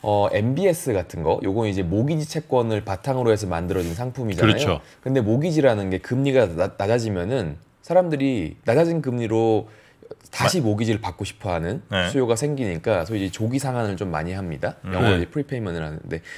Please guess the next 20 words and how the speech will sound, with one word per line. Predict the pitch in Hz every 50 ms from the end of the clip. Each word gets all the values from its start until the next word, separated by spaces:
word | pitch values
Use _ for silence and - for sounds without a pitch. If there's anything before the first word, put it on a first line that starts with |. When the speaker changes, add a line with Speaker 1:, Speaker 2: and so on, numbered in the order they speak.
| - - - -
Speaker 1:
이 | - 110
조기 | - 123 131 147 165
상환이 | 165 160 151 147 139 135 131 113
많아지면은 | 92 82 87 98 104 95 98 90 87 85 92 127 131 95 80 80 - - - - _
자연스럽게 | - - 101 117 131 131 127 113 107 104 - - 147 165 190 - - -
이 | - 92 104 104 104 -
엠비에스의 | - 101 104 110 113 131 139 131 123 - - - 117 117 113 110 110 107 107 104 - - 90 104 104 104 101 92 69 -
기초 | - - 107 - 151
자산이 | 147 131 127 127 120 107
되는 | 98 90 92 95 92
모기지 | 85 90 95 95 107 107 - - 92 90 107 - - - _ -
채권이 | - 139 131 - 123 117 113 107
조기 | - 104 110 110
상환이 | 117 110 107 104 98
많이 | 85 80 85 90 92
나오면 | 87 85 82 82 85 113 143 170 180 170 - - - _
이 | - - -
엠비에스의 | 95 98 101 104 120 110 113 - 107 95
듀레이션이 | - 90 98 98 95 92 95 87 85
짧아지는 | 82 131 139 139 139 113 85 87 80 80 92 -